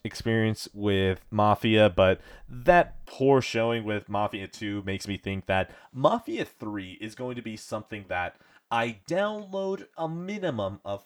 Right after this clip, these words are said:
four times and delete a minimum of four times, and then maybe I download it a fifth time and go, "Fine, I have nothing else to try. Why not?"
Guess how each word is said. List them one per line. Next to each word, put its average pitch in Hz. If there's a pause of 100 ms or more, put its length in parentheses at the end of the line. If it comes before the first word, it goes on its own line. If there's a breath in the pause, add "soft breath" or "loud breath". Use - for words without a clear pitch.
(120)
four 143
times 82 (140)
and 127
delete 120
a 101
minimum 98
of 87
four 90
times, 85 (320 loud breath)
and 127
then 139
maybe 143
I 139
download 113
it 87
a 78
fifth -
time 87
and 87
go, 85 (600)
"Fine, 98
I 101
have 107
nothing 95
else 71
to -
try. 67
Why 80
not?" -